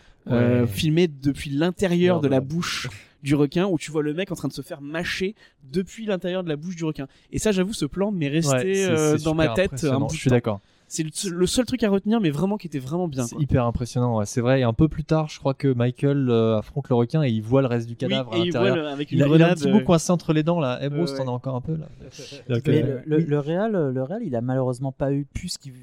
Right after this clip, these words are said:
Speaker 3: faire ce qu'il voulait, je crois, en
Speaker 2: Non, non,
Speaker 3: fait.
Speaker 2: John Alves, apparemment, a
Speaker 3: Alors
Speaker 2: été
Speaker 3: qu'il est
Speaker 2: très,
Speaker 3: pas
Speaker 2: euh,
Speaker 3: mauvais, hein, ce mec-là.
Speaker 2: Non, non,
Speaker 3: Enfin,
Speaker 2: non.
Speaker 3: mais, mais il a été un
Speaker 2: C'est,
Speaker 3: peu
Speaker 2: c'est un
Speaker 3: coincé
Speaker 2: me-, c'est un
Speaker 3: par,
Speaker 2: meilleur
Speaker 3: euh,
Speaker 2: chef opérateur que
Speaker 3: ouais.
Speaker 2: réalisateur. Mais, euh, il a, il a effectivement été coincé par pas mal de,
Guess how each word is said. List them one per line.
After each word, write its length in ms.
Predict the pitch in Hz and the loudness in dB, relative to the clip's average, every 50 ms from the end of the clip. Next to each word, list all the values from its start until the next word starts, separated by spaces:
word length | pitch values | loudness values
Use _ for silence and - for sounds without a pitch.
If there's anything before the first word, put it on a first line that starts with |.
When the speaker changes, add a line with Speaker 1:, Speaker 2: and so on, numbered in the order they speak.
| 120 - | -20 -20
Speaker 3:
faire 220 | - - 180 170 | -10 -8 -8 -8
ce 80 | 165 - | -8 -10
qu'il 120 | - 143 | -14 -16
voulait, 280 | 131 127 135 143 143 143 | -10 -4 -2 -2 -2 -2
je 100 | - - | -4 -8
crois, 300 | - - - 110 110 107 107 | -12 -10 -8 -6 -6 -6 -6
en 80 | 101 | -4
Speaker 2:
Non, 100 | 139 139 | 0 2
non, 140 | 135 147 143 | 4 4 4
Speaker 3:
fait. 60 | 135 | 4
Speaker 2:
John 160 | 123 127 123 127 | 4 4 2 2
Alves, 260 | 123 120 127 131 127 - - | 2 2 0 0 -2 -2 -4
apparemment, 440 | 120 110 117 110 113 117 120 120 117 | -4 -4 -2 -4 -2 -2 -2 -2 -2
a 60 | 110 | 0
Speaker 3:
Alors 120 | 117 120 117 | 0 0 0
Speaker 2:
été 100 | - - | -2 -4
Speaker 3:
qu'il 100 | 131 127 | -6 -2
est 40 | 123 | 0
Speaker 2:
très, 40 | 151 | 2
Speaker 3:
pas 60 | 208 | 2
Speaker 2:
euh, 20 | |
Speaker 3:
mauvais, 220 | 220 240 240 254 262 | 4 4 4 4 4
hein, 220 | 240 185 170 170 | 4 2 0 0
ce 80 | 165 - | -2 -4
mec-là. 380 | - 127 - - 135 127 127 123 | -6 -8 -6 -6 -6 -4 -2 -2
Speaker 2:
Non, 100 | 123 143 | 0 2
non, 80 | 185 208 | 2 4
Speaker 3:
Enfin, 200 | 196 185 190 180 | 4 4 2 0
Speaker 2:
non. 60 | 107 | 0
Speaker 3:
mais, 260 | 107 110 107 107 107 - _ _ _ _ _ _ _ _ | -4 -6 -6 -8 -10 -12 _ _ _ _ _ _ _ _
mais 100 | - 113 | -8 -6
il 100 | 113 110 | -4 -2
a 60 | 113 | -2
été 160 | 113 - - 113 | -2 -2 -4 -6
un 60 | 113 | -4
Speaker 2:
C'est, 120 | - 151 151 | -4 -4 -4
Speaker 3:
peu 80 | 156 - | -4 -4
Speaker 2:
c'est 60 | - 131 | -4 -6
un 20 | |
Speaker 3:
coincé 140 | 120 156 151 147 | -2 2 2 2
Speaker 2:
me-, 80 | 156 143 | 2 2
c'est 60 | 123 | 2
un 20 | 143 | 4
Speaker 3:
par, 80 | 139 | 4
Speaker 2:
meilleur 200 | 139 147 165 160 | 6 6 6 4
Speaker 3:
euh, 60 | 156 | 2
Speaker 2:
chef 180 | - - 151 - | 0 -2 -2 -2
opérateur 500 | 151 - 147 127 127 131 - 139 127 - | -2 -2 -2 -2 -2 -2 -4 -6 -6 -6
que 120 | - 123 | -10 -10
Speaker 3:
ouais. 80 | 117 117 | -4 -2
Speaker 2:
réalisateur. 420 | 98 90 107 107 110 - - - - - _ _ _ - - _ _ - | -2 -2 -2 -4 -8 -10 -10 -14 -18 -20 _ _ _ -20 -20 _ _ -2
Mais, 160 | 113 113 117 113 | 0 2 4 4
euh, 240 | 113 110 110 110 110 | 4 4 4 2 2
il 180 | 110 113 113 110 | 0 0 0 0
a, 120 | 110 110 | 0 2
il 80 | 113 110 | 2 2
a 40 | 110 | 0
effectivement 380 | 107 - 120 - - 131 139 | 0 -2 -6 -2 2 4 4
été 160 | 143 135 135 | 4 4 2
coincé 320 | - - 120 117 - - 135 | 0 -2 -2 -2 -2 -2 -4
par 160 | - 117 - | -4 -6 -4
pas 140 | - - 113 | -4 -2 -2
mal 180 | 117 120 120 | -2 -2 -2
de, 300 | 113 110 107 110 107 107 | -2 -4 -4 -4 -6 -8